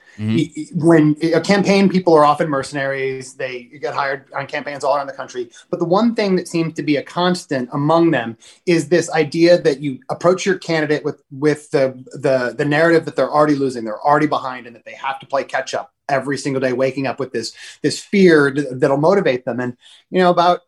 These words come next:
Speaker 2: about four months into my first campaign, I sat my campaign manager down, who was and is still a pretty good friend. And I said, "Listen, this just isn't gonna work for me. I don't know if it's 'cause I'm an athlete or because of my Army upbringing or whatnot,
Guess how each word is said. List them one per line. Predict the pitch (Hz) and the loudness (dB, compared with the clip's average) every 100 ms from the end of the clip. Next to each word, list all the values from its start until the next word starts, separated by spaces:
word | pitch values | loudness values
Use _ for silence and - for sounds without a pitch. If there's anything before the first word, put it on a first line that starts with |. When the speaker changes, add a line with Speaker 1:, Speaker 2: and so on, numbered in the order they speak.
| - | -16
Speaker 2:
about | 147 165 - | -10 -10 -6
four | 214 240 | -2 0
months | 214 196 175 | 0 -4 -4
into | 156 | -6
my | 143 143 | -6 -8
first | - 143 135 | -10 -10 -12
campaign, | _ 156 135 123 117 | _ -8 -8 -10 -12
I | 110 | -10
sat | - 135 135 | -2 -2 -2
my | 139 | -4
campaign | 131 143 131 131 120 | -6 -6 -6 -6 -8
manager | 117 117 117 | -8 -6 -6
down, | 107 107 | -6 -4
who | 127 | 0
was | 127 135 131 | 4 6 6
and | 135 | 2
is | 131 | -2
still | - 135 | 0 2
a | 131 | 2
pretty | 139 | -2
good | 127 127 | -2 -2
friend. | - 113 113 | -4 -10 -10
And | 120 | -12
I | 117 | -6
said, | 135 123 | -4 -2
"Listen, | 131 127 117 | -4 -4 -8
this | 120 | -10
just | - - | -10 -10
isn't | 127 123 127 123 _ _ _ - | -8 -6 -8 -8 _ _ _ -2
gonna | 147 | 2
work | 147 220 - _ _ - | 2 0 -2 _ _ -4
for | 135 | -2
me. | 117 95 - - - | -2 -6 -12 -20 -6
I | 147 | -2
don't | 135 | 2
know | 151 143 | 4 4
if | |
it's | 151 151 | 2 -6
'cause | - 143 | -2 0
I'm | 139 | 2
an | 127 | 2
athlete | 151 165 165 165 156 143 | 0 0 -2 -2 -2 -4
or | 123 120 113 | -4 -4 -6
because | 120 127 120 | -10 -10 -8
of | 107 | -6
my | 117 | -6
Army | 117 117 135 | -4 -4 -2
upbringing | 151 160 147 143 139 | 0 2 2 0 -2
or | 123 | -2
whatnot, | 123 117 156 139 127 | -2 -2 0 0 -2